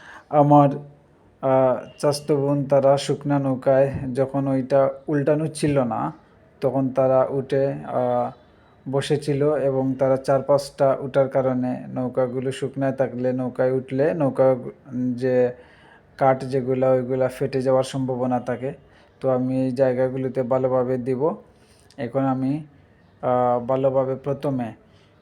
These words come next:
পুরা নৌকার পিঠটা আমি ভালোভাবে একটা মোছা দিব। মোছা দেওয়ার পর এরপর চেয়ে চেয়ে যেখানে, আহ, লাগবে, যেখানে প্রয়োজন হবে, সেখানে আমি ভালোভাবে দিব।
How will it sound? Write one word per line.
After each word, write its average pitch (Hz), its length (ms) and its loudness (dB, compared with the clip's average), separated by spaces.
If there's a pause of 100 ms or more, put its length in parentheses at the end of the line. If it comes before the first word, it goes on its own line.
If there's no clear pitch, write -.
(200)
পুরা 165 320 8
নৌকার 156 440 4 (120)
পিঠটা 143 480 2
আমি 131 140 0
ভালোভাবে 131 600 2
একটা 127 220 -4
মোছা 131 320 -2
দিব। 139 360 -2 (400)
মোছা 135 280 2
দেওয়ার 143 300 6
পর 131 280 0
এরপর 127 360 0 (320)
চেয়ে 139 280 2
চেয়ে 131 320 -2
যেখানে, 135 520 -2 (640)
আহ, 123 320 2
লাগবে, 135 640 2 (260)
যেখানে 131 400 -2
প্রয়োজন 135 480 2
হবে, 139 280 0
সেখানে 127 420 -2
আমি 123 220 -2
ভালোভাবে 120 500 -2
দিব। 110 300 -10